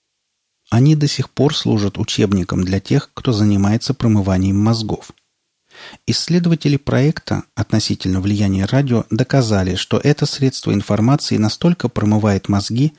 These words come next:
что слушатели вообще перестают что-либо соображать, реагируя на формат, а не на содержание передачи.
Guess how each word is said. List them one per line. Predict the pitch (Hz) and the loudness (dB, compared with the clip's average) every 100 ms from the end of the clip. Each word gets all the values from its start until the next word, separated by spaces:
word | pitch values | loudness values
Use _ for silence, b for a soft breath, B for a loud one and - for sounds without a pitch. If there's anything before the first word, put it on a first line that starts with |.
| b b | b b
что | - - | -8 -4
слушатели | 123 160 180 165 - 131 | -2 0 2 0 2 2
вообще | 117 110 - 147 | 2 0 0 -2
перестают | 147 107 - 98 107 | 0 -2 0 0 0
что-либо | - - 104 98 95 | -2 -2 0 0 -2
соображать, | - 90 90 92 127 - B B - | -2 -2 -2 0 0 -2 B B -4
реагируя | 131 123 135 156 147 127 | 0 2 2 2 2 2
на | 135 | 0
формат, | - 139 127 98 90 - | 0 0 2 2 -2 0
а | 143 | 2
не | 156 | 4
на | 107 | 4
содержание | 98 92 98 92 104 107 107 | 0 -2 -2 0 0 0 0
передачи. | - 98 87 160 - - | 0 -2 -2 -4 -6 -12